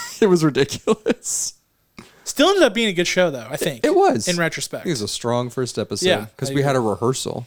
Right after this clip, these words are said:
Speaker 1: That's what it
Speaker 2: Mm-hmm.
Speaker 1: was. I'd, I'd relive that. I thought it was, uh, hilarious. Um, and, uh, it was, it would be like living through two loopholes. Or if I went back to it, maybe I would say,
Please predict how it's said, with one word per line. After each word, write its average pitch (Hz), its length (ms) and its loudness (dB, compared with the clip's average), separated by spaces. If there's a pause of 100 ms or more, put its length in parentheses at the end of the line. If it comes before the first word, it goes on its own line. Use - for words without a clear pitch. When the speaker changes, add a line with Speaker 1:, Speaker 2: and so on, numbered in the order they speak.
Speaker 1:
That's 156 180 -4
what 147 100 0
it - 20 -2
Speaker 2:
Mm-hmm. 180 100 -4
Speaker 1:
was. - 220 -6 (180)
I'd, 139 220 0
I'd 139 140 2
relive 117 280 2
that. 98 220 0
I 101 80 0
thought 104 260 0
it - 80 -2
was, 98 460 -2
uh, 101 240 0
hilarious. 104 720 -2 (380)
Um, 95 480 -4
and, 92 420 -8 (400)
uh, - 160 -10
it 113 80 -2
was, 110 180 0
it - 60 -4
would 113 80 -4
be 117 120 -2
like 104 200 -2
living 110 320 -4
through 107 280 -6
two 160 260 -6
loopholes. 104 580 -4
Or 143 300 4 (160)
if 131 160 0
I 127 80 4
went 120 180 0
back 123 200 0
to 107 120 0
it, 98 80 0
maybe 113 240 -2
I 101 40 0
would 101 180 -4
say, 95 240 -6